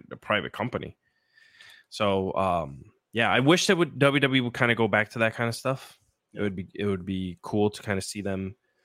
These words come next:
Speaker 1: you know, whenever something happens. And, you know, one person that I know, we talked about everyone that we've seen,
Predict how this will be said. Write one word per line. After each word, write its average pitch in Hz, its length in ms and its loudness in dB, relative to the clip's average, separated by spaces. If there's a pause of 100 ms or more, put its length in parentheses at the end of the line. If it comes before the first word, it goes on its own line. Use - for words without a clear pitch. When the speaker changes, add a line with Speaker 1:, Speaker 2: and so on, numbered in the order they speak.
(520)
Speaker 1:
you 110 140 -2
know, 85 380 -4
whenever 98 560 -2
something 98 400 -6
happens. 98 560 -4
And, 127 180 4
you 180 60 8
know, 233 120 6
one 180 240 2
person 185 380 0
that 139 120 4
I 113 80 4
know, 104 640 2 (800)
we 113 140 -2
talked 120 380 -6
about 110 200 2
everyone 107 360 2
that 95 140 0
we've 90 140 -6
seen, 147 640 -4